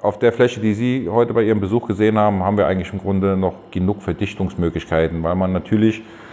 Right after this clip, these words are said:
nicht immer nur gucken muss, dass man in die Breite und in die Ferne geht. Da hängt ja ganz viel hinten dran.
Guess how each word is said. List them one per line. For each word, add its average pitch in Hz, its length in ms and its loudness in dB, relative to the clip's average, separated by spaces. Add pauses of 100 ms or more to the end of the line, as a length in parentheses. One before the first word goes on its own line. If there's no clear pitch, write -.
(180)
nicht 104 200 -2
immer 107 160 4
nur 104 120 0
gucken 107 220 0
muss, 104 120 2
dass 101 140 -6
man 101 140 0
in 92 80 0
die 90 60 0
Breite 101 380 2
und 104 60 2
in 98 60 2
die 92 80 0
Ferne 107 340 0
geht. 120 260 2
Da 98 40 0
hängt 104 180 -2
ja 90 80 0
ganz 95 180 -2
viel 92 120 -2
hinten 95 160 -2
dran. 87 260 -2